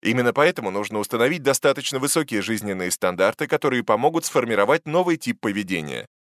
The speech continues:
Хороший пример — случай Эда Робертса, который из-за полимиелита с четырнадцати лет оказался прикован к инвалидному креслу.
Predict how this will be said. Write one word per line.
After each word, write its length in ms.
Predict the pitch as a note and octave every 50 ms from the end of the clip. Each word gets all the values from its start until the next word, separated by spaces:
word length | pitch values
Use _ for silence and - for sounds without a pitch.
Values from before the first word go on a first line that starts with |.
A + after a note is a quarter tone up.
| _ _ _ _ _ _ _ _ _ _ _ _ _ _ _ _ -
Хороший 400 | B2 B2 D#3 G#3 G#3 - G3 C#3
пример — 320 | D3+ D#3 D#3 F3 F#3+ F3+ E3
случай 400 | - D3 D#3 F3+ - - F3 F3
Эда 340 | - B2 B2+ A#2 A2 A#2
Робертса, 540 | A2+ D3 C#3+ G2 G2 - - - - - - _ _ _ _ -
который 380 | A2+ A2 - F3 F3+ E3+ E3
из-за 360 | E3 - C#3+ C3+ A2 A#2 A#2+
полимиелита 800 | - C3+ A#2+ B2 B2 B2 A#2 A2+ G#2+ G#2+ G#2 B2+ E3 - F#3 F3
с 60 | D#3 -
четырнадцати 720 | - - D3+ C#3 E3 D#3+ D3 - A2+ G#2+ - G#2 F#2+ F#2+
лет 260 | F#2 G2 B2+ D#3+ - _ _
оказался 560 | B2+ C3 - C3+ B2+ B2+ E3+ F#3 E3+ - E3
прикован 460 | - C#3 B2 - D#3+ E3 D#3+ D#3+ D3
к 80 | - C#3+
инвалидному 520 | C3+ B2+ A#2 G#2 G#2 G2+ F2+ G#2+ A2 A#2+
креслу. 440 | B2 - B2+ G#2 F2 - - -